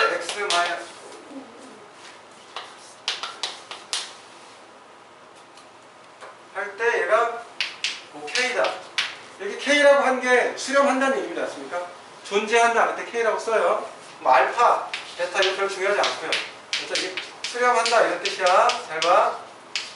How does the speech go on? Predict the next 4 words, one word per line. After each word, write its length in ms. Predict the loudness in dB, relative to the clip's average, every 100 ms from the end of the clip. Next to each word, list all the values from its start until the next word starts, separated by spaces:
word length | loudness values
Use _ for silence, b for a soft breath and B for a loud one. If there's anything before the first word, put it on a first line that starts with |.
| -16 -4 -4 -4 0
워낙 360 | 4 6 4
자주 240 | 2 -4 0
나와서. 600 | 0 0 -2 -4 -4 -8 -18 -20 -20 -20 -20 -20 -20 -16
됐죠? 540 | -12 -2 0 0 -4